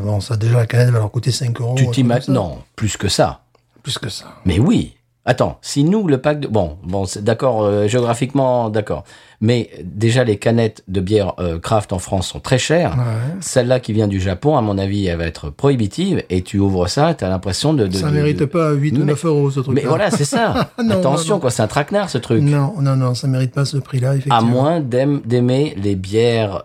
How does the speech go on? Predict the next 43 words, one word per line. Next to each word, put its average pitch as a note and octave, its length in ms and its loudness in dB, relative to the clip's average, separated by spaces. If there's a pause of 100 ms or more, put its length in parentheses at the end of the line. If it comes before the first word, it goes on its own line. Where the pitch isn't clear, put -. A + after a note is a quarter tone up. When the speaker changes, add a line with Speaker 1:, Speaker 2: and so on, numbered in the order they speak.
Speaker 2:
euh, D#2+ 100 -6
acidulées A2 760 0 (240)
et G2+ 80 -2
d'aimer G2 260 2
le B2 60 0
citron G#2+ 320 -2
vert. C2 340 -8 (380)
Speaker 1:
Ouais, C#3+ 200 2 (240)
mais C3+ 140 -2
là, D3+ 100 2
ça E3 140 -4
fait - 120 -8 (120)
un - 20 -6
peu F#3+ 120 0
beaucoup. D3+ 380 0
<laughs> - 600 -2
Speaker 2:
Voilà. - 240 0 (340)
Donc, F#2 140 -4
so-, - 140 0
Speaker 1:
Non, G2+ 60 4
Speaker 2:
soyez, - 320 2
Speaker 1:
mais C3 80 2
Speaker 2:
soyez C#3 240 0
prudents. G#2+ 360 -2 (140)
Speaker 1:
même D3+ 200 2
si D3+ 120 -4
tu C#3+ 100 -4
vas C#3 80 2
dans C3+ 120 2
ce, B2 400 -2
cet A#2+ 260 -6
aspect-là, A#2+ 380 -2
ça, A2+ 160 -6
c'est, A2 200 -8
c'est C#3+ 640 0
quand C#3+ 140 2
même C#3 520 2
très - 180 -4
cher D3+ 240 -2
pour B2 180 -10
ce - 60 -12
que A2 80 -10
c'est. - 220 -12